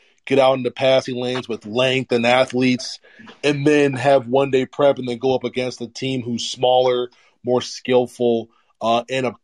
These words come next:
in a pack line defense. Those two teams, they're, they're, they're very one eighty when it comes to how they play defense. Although both are pretty good defensively, their methods of playing defense are very, very different.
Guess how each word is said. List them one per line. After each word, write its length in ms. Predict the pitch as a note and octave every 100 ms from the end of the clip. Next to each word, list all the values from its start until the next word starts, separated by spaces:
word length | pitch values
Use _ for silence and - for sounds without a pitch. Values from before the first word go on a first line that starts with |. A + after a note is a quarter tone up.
| -
in 160 | C3+ B2
a 80 | A#2+
pack 400 | - C3 B2 A#2+
line 280 | A#2+ A2 A2+
defense. 600 | A#2 A#2 G#2+ F#2+ - - - _ -
Those 360 | C#3+ D#3 E3+ -
two 280 | - G3 F#3
teams, 520 | - F3 D3+ B2 G#2
they're, 180 | C3 C3
they're, 260 | C3+ D#3+ B2 A2+
they're 140 | D3
very 320 | B2 C#3 D3+ C3
one 320 | A2+ B2+ B2
eighty 420 | A#2+ B2+ A#2 A2+ _ _ _
when 120 | B2
it 120 | B2
comes 260 | - C#3 B2+
to 100 | A#2
how 300 | - C3+ C3+
they 180 | B2+ B2+
play 260 | - A#2+
defense. 600 | A#2 - B2+ B2+ A2 G#2 -
Although 340 | - F3+ G3
both 300 | C3+ F3+ F#3+ D#3+
are 60 |
pretty 240 | D#3+ D#3 C#3+
good 260 | D#3 D#3+
defensively, 720 | C3 - F#3+ F3 B2 A2 G#2 - _ _ _ -
their 180 | C#3+ C#3+
methods 460 | C3 D3 D#3 C#3
of 100 | C3+
playing 280 | - B2+ A#2
defense 380 | B2 A#2+ A#2 G#2+
are 100 | G#2+
very, 220 | A#2 A2+
very 180 | A2+ G#2+
different. 400 | G2 G#2+ - F#2